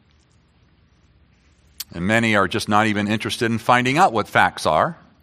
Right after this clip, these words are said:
They just like s-, staying in that state of disunity. But the standard, it says here in Philippians four, is it's in the Lord. Agree in the Lord.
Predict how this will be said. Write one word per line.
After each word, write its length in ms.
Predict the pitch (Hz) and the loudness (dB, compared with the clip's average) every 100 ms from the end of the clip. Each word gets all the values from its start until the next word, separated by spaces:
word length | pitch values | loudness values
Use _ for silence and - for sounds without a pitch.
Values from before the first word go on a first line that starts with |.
| _ - | _ -14
They 120 | 80 | -10
just 180 | 90 95 | -8 -6
like 240 | 101 101 101 | 0 0 -2
s-, 280 | - - - | -12 -14 -16
staying 560 | - - 156 151 117 107 | -14 -2 0 2 0 0
in 140 | 104 | -2
that 380 | 104 101 98 - _ - | 2 2 2 -4 _ -12
state 420 | - - 120 110 | -8 0 0 0
of 160 | 98 87 | -4 -4
disunity. 640 | 101 - 104 98 82 71 - _ _ _ _ _ _ _ _ _ _ _ _ - | -4 -2 -4 -2 -4 -6 -12 _ _ _ _ _ _ _ _ _ _ _ _ -10
But 120 | 101 | -6
the 80 | 117 | -4
standard, 560 | - 180 208 135 117 | 0 2 2 2 2
it 100 | 117 | 0
says 300 | - 151 143 | 0 0 0
here 260 | 123 107 104 | 0 2 2
in 100 | 107 | 0
Philippians 560 | 120 120 117 107 101 | -2 -2 -2 -4 -4
four, 380 | - 117 104 90 | -4 -2 0 0
is 180 | 101 - | -2 -6
it's 220 | 101 104 | -10 -4
in 140 | 170 185 | -2 -2
the 60 | |
Lord. 420 | 110 123 143 78 - - _ _ - - | 0 0 0 -2 -4 -20 _ _ -20 -8
Agree 500 | 113 110 139 185 196 | -6 -4 -2 0 0
in 160 | 139 139 | -2 -2
the 100 | 117 | -2
Lord. 540 | 104 113 104 65 62 | -2 -2 -2 -4 -10